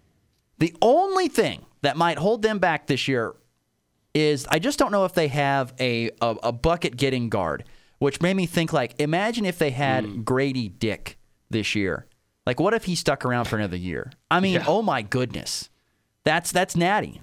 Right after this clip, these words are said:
Speaker 1: That's natty right there. And, and maybe, maybe Kevin McCullar becomes
Speaker 2: Mm.
Speaker 1: that guy. He had twenty-two points to lead him last night. Maybe he becomes a guy. And Kansas is notorious for having a guy stick around for an extra year and becoming a superstar.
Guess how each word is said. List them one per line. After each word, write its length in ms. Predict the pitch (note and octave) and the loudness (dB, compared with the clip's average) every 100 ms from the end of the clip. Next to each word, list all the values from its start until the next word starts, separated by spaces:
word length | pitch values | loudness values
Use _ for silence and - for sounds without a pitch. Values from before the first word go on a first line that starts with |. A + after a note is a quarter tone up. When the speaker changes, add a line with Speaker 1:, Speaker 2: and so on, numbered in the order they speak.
| - | -4
Speaker 1:
That's 240 | C#3+ D3 | -2 0
natty 260 | D3 C#3 C3+ | 0 0 0
right 240 | F#2 D#2+ | -2 -4
there. 180 | - G#1+ | -6 -2
And, 140 | E3 F3+ | -2 0
and 180 | G#3 | 2
maybe, 460 | G#3 C4 D4+ C4+ F3+ | 2 2 0 -2 -4
maybe 280 | F#3+ B3+ C#4+ | 0 0 0
Kevin 320 | - A3 G#3+ | 0 2 2
McCullar 420 | G3 - F#3 F#3 | 0 0 2 2
becomes 340 | F3 E3 D3+ B2 | 0 0 2 4
Speaker 2:
Mm. 40 | |
Speaker 1:
that 180 | D#3 E3 | 2 0
guy. 360 | B2 G#2 G2 - _ _ | 0 0 -2 -8 _ _
He 140 | - D#3 | -2 0
had 180 | D#3 D3+ | 0 0
twenty-two 300 | D#3+ D3+ D#3 | -2 0 0
points 260 | D3+ D3 | 0 0
to 60 | C#3 | -2
lead 100 | C#3+ | 0
him 100 | C3 | 0
last 260 | B2 B2 | -2 0
night. 120 | C#3+ C3 | -2 0
Maybe 240 | D3+ D#3+ | 0 0
he 120 | F3 | -2
becomes 280 | D#3 D#3 C3 | 0 -2 -2
a 60 | A#2+ | 0
guy. 100 | A#2+ | -2
And 100 | A#2+ | -2
Kansas 420 | D#3+ D#3+ D#3+ - | -2 -2 -4 -2
is 280 | D#3+ D3 D#3+ | -2 -2 -2
notorious 560 | E3 - G3 B2 - - - _ - | 0 2 2 0 -4 -10 -20 _ -2
for 120 | D3 | 2
having 280 | D3 C#3+ B2+ | 2 2 0
a 60 | |
guy 340 | A#2 D3 D#3+ D#3+ | 2 2 2 0
stick 280 | - C#3+ | -2 -2
around 280 | A#2+ C3+ E3 | 0 0 0
for 120 | E3 | 0
an 60 | D3 | -2
extra 240 | D3 - | -2 -2
year 140 | C#3 C#3+ | 0 0
and 160 | C3+ | 0
becoming 460 | B2+ B2 D3 D3+ D3 | -4 -2 -2 -2 -2
a 60 | A#2+ | -4
superstar. 680 | - F3+ C3+ G#2 G2 C2+ | -2 -2 -2 -4 -2 -2